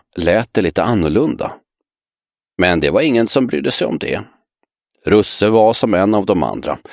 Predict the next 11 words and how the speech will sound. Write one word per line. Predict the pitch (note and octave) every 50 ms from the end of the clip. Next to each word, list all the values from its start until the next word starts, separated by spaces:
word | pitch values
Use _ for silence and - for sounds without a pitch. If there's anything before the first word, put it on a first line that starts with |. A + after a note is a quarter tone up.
| - -
och | - - - E2+ F2+
han | G2 G2+
var | A#2 C3+
alltid | D3+ C#3 A2 - - D3+ C3+
med | B2+ A#2+ B2 B2 A2+ -
på | B2+
alla | C3 C3 G#2+ F#2+ F#2+ G2
roliga | A2+ B2+ A2+ E2 D2+ E2 F#2 F2+
lekar | G2 A#2+ A#2 D#2 - - _ - D#2 D2 C#2+ A#1+ - - - -
och | - C2+
danser. | C2 A#1 A1+ - - - - - - - -